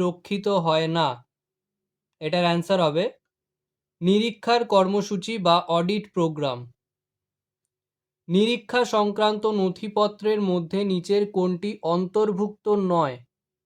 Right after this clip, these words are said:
এটার অ্যান্সার হবে পরিমেল নিয়মাবলী বা article of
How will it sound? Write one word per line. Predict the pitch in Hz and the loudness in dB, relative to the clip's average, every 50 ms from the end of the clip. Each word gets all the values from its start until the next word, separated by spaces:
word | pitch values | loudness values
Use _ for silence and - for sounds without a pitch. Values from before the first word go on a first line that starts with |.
| _ _ _ _ _ _ _ _ _ _ _ _ _ _ _ _ _ _ _ _ _ _ _ _ _ _ _ _ _ _ _ _ _ _ - | _ _ _ _ _ _ _ _ _ _ _ _ _ _ _ _ _ _ _ _ _ _ _ _ _ _ _ _ _ _ _ _ _ _ 0
এটার | 170 170 196 202 202 208 | 2 4 6 6 6 6
অ্যান্সার | 208 208 202 208 214 202 196 | 6 4 4 2 4 4 4
হবে | 180 175 214 226 214 208 | 4 4 2 2 2 4
পরিমেল | 202 202 208 220 220 226 233 226 220 214 | 4 6 6 6 4 4 2 2 4 4
নিয়মাবলী | 208 208 208 208 208 208 185 190 190 185 202 240 208 175 175 | 4 4 4 4 4 2 2 2 2 2 0 -2 2 4 4
বা | 165 175 202 247 - - - 165 170 | 6 6 4 2 0 -4 0 2 2
article | 170 170 - 214 208 214 220 214 208 208 | 2 2 0 -2 0 2 2 4 4 4
of | 202 | 2